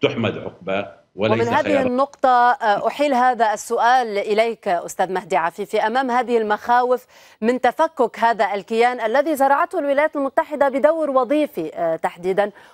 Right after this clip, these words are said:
Speaker 2: وتسعى كانت على تفوق، آه، هذا الكيان في المنطقة، هل يمكن القول في مخاوف واضحة من قبل الأمريكي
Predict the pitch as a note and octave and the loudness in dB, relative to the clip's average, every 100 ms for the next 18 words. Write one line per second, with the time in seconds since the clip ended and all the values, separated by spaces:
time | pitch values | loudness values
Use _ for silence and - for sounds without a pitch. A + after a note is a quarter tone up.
0 | - A#3 C4+ D#4+ - B3+ B3+ B3 B3+ B3+ | 0 2 2 0 0 0 2 2 2 2
1 | B3+ A#3+ G#3+ G#3+ A3 A3+ A3+ B3 C#4+ D4 | 2 0 0 2 2 0 0 2 0 2
2 | B3 G#3+ - G3+ G3+ F#3+ G#3 A3+ G#3 G#3 | 0 0 -2 0 2 2 2 0 0 -2
3 | F#3+ A3 A3 A3+ G#3+ G#3 F#3+ F3+ - F3 | -4 0 2 2 -4 -4 -2 -4 -2 -2
4 | E3+ E3 E3+ F3 E3+ E3 _ _ _ B3+ | -2 -6 -8 -4 -4 -6 _ _ _ 0
5 | D#4 D4 D4+ D4+ C#4+ C4 B3 - C4 D4+ | 0 -2 -4 0 0 0 0 0 0 0
6 | D#4 _ _ _ C4+ D4 C#4+ A#3 A3+ A3 | -6 _ _ _ -2 0 -2 -2 -2 0
7 | C#4+ D#4 B3+ F#3 - - - A3 C4 A3+ | 2 4 2 -2 -10 -14 0 2 2 -2
8 | G#3 G#3 G3 - G#3+ F#3+ F3+ G3 G3 A3 | -2 -4 -4 -2 0 0 -2 -4 -2 0
9 | A#3 A3+ A#3+ B3 | 0 -2 -2 -2